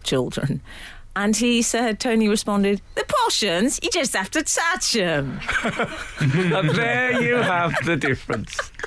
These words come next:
Speaker 2: The posh 'uns, you just have to touch 'em.
Speaker 1: There you go.
Speaker 2: Yeah.
Speaker 1: So this survey had a list of things.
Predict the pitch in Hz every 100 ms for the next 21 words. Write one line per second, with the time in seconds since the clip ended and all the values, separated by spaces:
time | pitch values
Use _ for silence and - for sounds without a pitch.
0 | - - - - - - - - 302 440
1 | 127 220 - 262 127 139 - - - 247
2 | 220 - - 160 - - - 254 320 -
3 | 127 - 117 233 - - - 508 381 185
4 | 170 196 415 - - - 135 127 117 -
5 | - 440 392 427 494 - - 466 466 415
6 | 175 131 120 - - 247 262 269 349 -
7 | - 254 - 240 165 123 - 147 196 254
8 | -